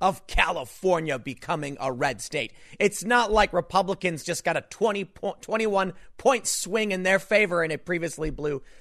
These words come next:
district. Oh, they did. Okay, well, still.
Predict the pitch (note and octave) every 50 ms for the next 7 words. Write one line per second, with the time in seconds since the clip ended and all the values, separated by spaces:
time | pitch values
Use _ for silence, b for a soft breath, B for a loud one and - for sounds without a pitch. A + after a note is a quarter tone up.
0 | b b F3 F#3+ F#3 - - - D3+ B2+ - - - D3 D#3 C3+ G#2 - - -
1 | _ - - - - - _ - - b b b b b b - A2+ A2+ C#3+ D#3
2 | B2+ - - - E3+ F#3+ - G#3 F#3 G3+ G3+ A3 G3 G#3 - - - - C#3+ G#2+
3 | E2 -